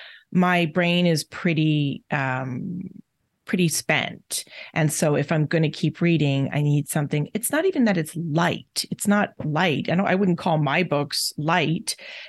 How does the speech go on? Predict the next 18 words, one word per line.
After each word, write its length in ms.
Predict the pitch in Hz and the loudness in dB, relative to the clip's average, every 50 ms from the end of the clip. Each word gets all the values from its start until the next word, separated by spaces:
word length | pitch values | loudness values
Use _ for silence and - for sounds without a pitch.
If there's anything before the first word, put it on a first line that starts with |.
| - - - | -18 -10 -2
but 140 | - 185 180 | 0 2 2
I 100 | 175 175 | 2 0
think 380 | 170 - - - 190 190 185 190 | 0 -2 -2 0 2 2 2 0
that 200 | - 180 - - | -2 -4 -2 0
they 260 | - 160 156 - - - | 0 0 0 -2 -2 -2
are, 680 | 156 156 156 156 151 151 151 151 151 151 147 151 147 - - - - - - _ _ _ _ - | 0 2 2 4 2 2 2 2 2 0 0 -2 -4 -8 -14 -20 -20 -20 -20 _ _ _ _ -4
I, 180 | 147 151 135 - | -4 -2 -2 -2
or 140 | 139 139 139 | -2 -2 -2
at 120 | 139 - | -2 -2
least 220 | - 151 147 - 143 | -2 -4 -4 -4 -6
I 80 | 139 | -6
try 320 | 131 - - - 156 156 151 | -6 -6 -4 -2 -2 0 0
to 60 | 147 | 0
make 300 | 147 147 147 151 151 - | 0 0 0 -2 -2 -2
them, 160 | 151 147 147 | -2 -2 -2
especially 580 | 147 - - 151 151 147 - 156 160 151 139 135 | -2 -4 -4 -4 -4 -4 -4 -4 -2 -2 -2 -2
this 360 | - 135 156 156 - - - | -2 -2 -4 -4 -6 -8 -6
one, 420 | 151 143 - 127 131 135 135 - | -4 -4 -4 -4 -4 -4 -6 -8